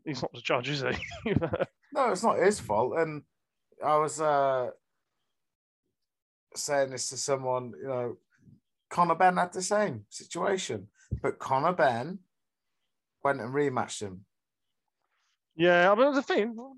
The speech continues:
Speaker 1: the, the, the main issue here is, you know, one of these pricks in the media have to actually call out these judges and commissioning bodies when it happens, and they don't.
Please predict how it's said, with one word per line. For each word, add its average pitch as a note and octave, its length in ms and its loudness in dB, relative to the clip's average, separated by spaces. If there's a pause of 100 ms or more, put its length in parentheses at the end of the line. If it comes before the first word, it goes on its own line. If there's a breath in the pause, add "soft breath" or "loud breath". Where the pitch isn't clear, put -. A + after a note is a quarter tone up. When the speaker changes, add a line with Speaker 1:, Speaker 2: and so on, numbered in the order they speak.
Speaker 1:
the, A3+ 120 0
the, B2+ 220 -10
the G3+ 60 -12
main F#3+ 260 2
issue C3 220 -4
here A2+ 220 -2
is, A2+ 140 -10
you C#3+ 140 -6
know, G#2+ 160 -6 (100)
one D3 160 0
of A#2+ 100 -4
these B2 160 -8
pricks - 380 -8
in B2 60 -8
the A#2 60 -8
media A#2+ 320 -4
have G#2+ 160 -8
to - 100 -8
actually - 280 -8
call A#2+ 400 -6
out G#2+ 300 -2
these A#2 200 -8
judges A2+ 500 -2
and B2 100 -8
commissioning A#2+ 420 -6
bodies A#2 280 -2
when A#2+ 80 -2
it C3 60 -4
happens, A#2+ 360 -6
and C3 80 -2
they C3+ 60 2
don't. G#2+ 300 0